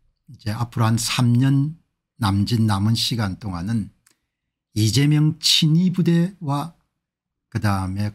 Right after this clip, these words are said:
국민들의 대결 구도가 되겠죠. 그리고 저는 현재로서는 그 양반들이 승리할 가능성이 높다고 보는 겁니다. 그 양반들은 모든 것을 목숨을 걸 정도로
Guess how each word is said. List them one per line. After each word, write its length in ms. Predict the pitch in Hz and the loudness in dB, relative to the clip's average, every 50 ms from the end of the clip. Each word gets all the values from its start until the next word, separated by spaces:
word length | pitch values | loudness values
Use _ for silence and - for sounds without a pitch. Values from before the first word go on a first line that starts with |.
| - | -4
국민들의 580 | - 139 135 131 135 131 127 117 101 101 98 - | 0 0 2 2 4 2 2 0 0 -4 -4 -2
대결 380 | - 101 104 98 120 131 135 131 | 0 0 2 2 2 2 0 0
구도가 400 | - 117 - 98 85 82 82 - | -2 -6 -6 -6 -10 -10 -12 -14
되겠죠. 440 | - 82 _ - - _ _ _ _ _ _ _ _ _ _ _ _ _ _ _ _ _ _ _ _ _ 117 104 92 _ _ _ _ _ _ _ _ _ _ _ _ - | -20 -20 _ -20 -20 _ _ _ _ _ _ _ _ _ _ _ _ _ _ _ _ _ _ _ _ _ _ _ _ _ _ _ _ _ _ _ _ _ _ _ _ -8
그리고 440 | - 107 104 107 113 117 120 - _ _ _ _ _ _ _ _ _ _ | -6 -4 -2 -2 -2 -4 -4 -8 _ _ _ _ _ _ _ _ _ _
저는 360 | - 147 156 170 170 170 165 | 0 2 2 4 4 4 2
현재로서는 920 | 156 - - 123 117 113 107 127 135 139 120 110 - - 120 131 143 143 - - _ _ _ _ | 0 0 0 0 2 2 2 2 2 0 0 -2 -2 -2 -2 -2 -2 -2 -6 -14 _ _ _ _
그 140 | - 120 120 | -2 0 2
양반들이 640 | 131 135 139 131 120 110 104 101 98 104 101 101 | 2 2 2 2 0 0 0 -2 -4 -6 -8 -8
승리할 500 | - - - - 104 104 110 117 120 117 | -8 -8 -4 -2 -2 0 2 2 0 0
가능성이 600 | 120 113 95 92 95 95 98 - - - 104 101 | -2 -4 -8 -8 -8 -10 -14 -16 -12 -8 -6 -6
높다고 520 | 95 92 123 151 - _ - 98 87 85 82 | -4 -4 -6 -6 -6 _ -10 -10 -10 -10 -14
보는 140 | 95 95 - | -18 -20 -20
겁니다. 240 | - - _ _ _ _ _ _ _ _ _ _ _ _ _ _ _ _ _ _ _ _ _ | -20 -20 _ _ _ _ _ _ _ _ _ _ _ _ _ _ _ _ _ _ _ _ _
그 120 | - 117 | -2 0
양반들은 720 | 120 123 127 127 113 110 107 104 110 123 131 135 127 113 | 2 2 2 2 2 2 0 0 0 0 0 0 -2 -2
모든 460 | 104 101 107 117 135 156 147 170 165 | 0 0 2 2 2 4 4 2 2
것을 240 | 147 143 - - 143 | 2 0 0 0 0
목숨을 580 | 123 117 151 185 190 - - - 165 143 131 85 | 2 2 2 0 0 -4 -2 0 0 0 0 -2
걸 220 | - 104 101 95 | -2 -4 -4 -2
정도로 520 | 98 113 117 117 101 110 113 135 160 165 | -2 -2 -2 -2 -2 -2 -6 -6 -6 -8